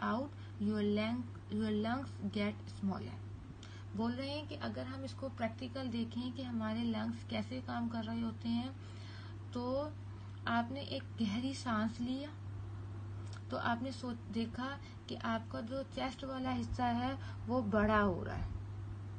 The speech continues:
इ-, इसकी example हम किससे ले सकते हैं कि अगर हम एक balloon लें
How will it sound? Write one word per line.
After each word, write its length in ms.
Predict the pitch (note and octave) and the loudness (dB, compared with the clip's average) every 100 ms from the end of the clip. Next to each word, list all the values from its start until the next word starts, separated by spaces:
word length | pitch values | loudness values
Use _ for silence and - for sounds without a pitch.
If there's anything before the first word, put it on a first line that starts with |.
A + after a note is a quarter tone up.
| - - - - - - - | -6 -6 -6 -6 -6 -6 -4
इ-, 280 | A3+ - - | -2 -2 -4
इसकी 260 | A#3+ - C#4+ | -4 -2 -2
example 680 | C4+ A3 B3 A#3+ B3+ C#4+ D4 - - - - | -2 2 2 2 0 -2 -4 -8 -10 -10 0
हम 400 | A3+ A#3 C4 C4+ - - | 4 4 4 -4 -8 -6
किससे 320 | A#3+ - C4+ C4+ | -4 -4 -2 0
ले 160 | B3+ | 0
सकते 360 | - B3 - B3 | -2 -4 -4 -2
हैं 640 | B2+ B3+ C3+ - - - | -2 -2 -4 -8 -10 -8
कि 80 | - | -6
अगर 460 | - G#3+ G#3 C4 C#4 | -4 -2 0 0 -2
हम 320 | B3+ D4 C#4+ - - | -4 -6 -6 -10 -4
एक 200 | A#3+ G#3+ | 0 4
balloon 540 | G3 G3+ G#3 A3 C4 C#4+ | 6 8 8 6 4 2
लें 440 | C4+ B3 B3 C4 | 0 0 -2 -6